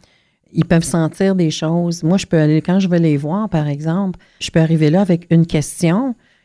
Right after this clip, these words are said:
et, euh, je sors de là <laughs> avec une réponse, là, euh, beaucoup plus grande que ça. Puis des fois, là, ça n'a même pas répondu à celle-là. Et souvent, c'est parce que c'est peut-être pas mon temps, moi, d'avoir cette réponse-là.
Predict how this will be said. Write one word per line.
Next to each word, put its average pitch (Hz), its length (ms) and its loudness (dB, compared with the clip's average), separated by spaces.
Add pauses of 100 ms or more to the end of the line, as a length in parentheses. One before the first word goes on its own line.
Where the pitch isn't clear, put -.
et, 156 460 4
euh, 143 460 2
je - 100 -8
sors 165 220 2
de 160 80 4
là 143 260 4
<laughs> 196 40 6
avec 190 240 4
une 202 120 6
réponse, 185 600 4
là, 170 300 4
euh, 147 260 4
beaucoup 190 280 0
plus 180 140 -2
grande 160 360 2
que 147 140 2
ça. 190 260 0
Puis 143 640 2
des 151 120 0
fois, 175 220 0
là, 151 240 0 (480)
ça - 160 -2
n'a 147 40 2
même 151 180 2
pas 156 80 -2
répondu 151 560 -2
à 151 60 0
celle-là. 135 440 -2 (580)
Et 135 80 -2
souvent, 131 360 0
c'est 170 160 -2
parce 135 260 -6
que 139 100 -2
c'est 139 160 -4
peut-être 135 260 -2
pas 143 80 0
mon 139 220 0
temps, 143 280 -4
moi, 147 180 -6
d'avoir 143 300 -4
cette - 160 -14
réponse-là. 131 560 -10